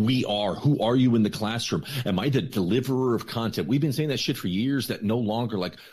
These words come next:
we gotta break up with the lecture. Like, can't, if you think that you're the end all be all, then, then maybe that's not the best approach. But on the co-, flip side of that, but at least it's me. They, they have a personal connection with me. I still know phenomenal teachers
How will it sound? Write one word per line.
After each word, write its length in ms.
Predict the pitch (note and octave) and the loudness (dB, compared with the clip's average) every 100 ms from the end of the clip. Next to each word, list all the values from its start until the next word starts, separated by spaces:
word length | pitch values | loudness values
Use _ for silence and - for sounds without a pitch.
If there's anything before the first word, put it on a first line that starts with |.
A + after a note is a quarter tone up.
| - | -6
we 80 | G#2+ | -2
gotta 140 | - | -2
break 340 | - F#2 A2+ C#3 | -2 -2 -2 -2
up 140 | B2+ | -2
with 120 | B2+ | -2
the 80 | A#2 | 0
lecture. 480 | F#2+ A#2+ - - D#2+ | -2 -2 -4 -4 -2
Like, 260 | D#2+ E2 - | -4 -6 -8
can't, 260 | - A2 - - _ _ _ | -8 -8 -10 -20 _ _ _
if 140 | - B2+ | -4 0
you 80 | C#3+ | 0
think 220 | D3 C3 | 0 -2
that 200 | C#3+ - | -2 0
you're 100 | B2+ | 0
the 200 | G2 G2+ | 2 2
end 160 | C3 A#2+ | 0 0
all 200 | A#2 G2+ | 0 -2
be 300 | - F#3 C3 | 0 0 2
all, 300 | F2+ B2 G#2 | 0 0 0
then, 280 | G2+ G2+ - - _ | 0 -2 -6 -20 _
then 140 | G#2 F2+ | -2 0
maybe 220 | A2+ C3 | 2 0
that's 260 | A2+ C#3 B2+ | 0 -2 -2
not 120 | - | -2
the 80 | D3+ | -4
best 240 | G2+ - | -4 -4
approach. 460 | - G#2 E2 - E2 | -4 -2 -2 -2 -4
But 400 | D#3+ G3 - _ | -2 -2 -4 _
on 220 | - G2 F2 | -8 -6 -6
the 60 | |
co-, 220 | - - - | -8 -8 -6
flip 160 | C3 G#2 | -6 -2
side 180 | A2 F#2+ | -2 -2
of 80 | |
that, 160 | A#2+ D#3 | -2 -2
but 100 | A#2 | -2
at 60 | G2+ | -2
least 200 | F#3+ - | -2 -2
it's 180 | - | -2
me. 180 | G2 F#3+ | 0 0
They, 180 | - C3+ | 0 -2
they 80 | C3+ | 0
have 80 | C#3+ | 0
a 60 | |
personal 340 | - C#3+ - A#2+ | 0 -2 -2 -4
connection 460 | A#2 B2+ F3 G#2+ | -2 -4 -2 -2
with 180 | F2 - | -2 -4
me. 200 | D#2+ D#2 - - _ | -6 -8 -14 -20 _
I 60 | D3 | -6
still 240 | - A3+ | -2 0
know 80 | G3 | 0
phenomenal 640 | - E3 E3+ A3 A3+ D#3+ | 0 -2 0 0 0 -2
teachers 500 | - F2+ - D2+ - | -2 -4 -4 -6 -8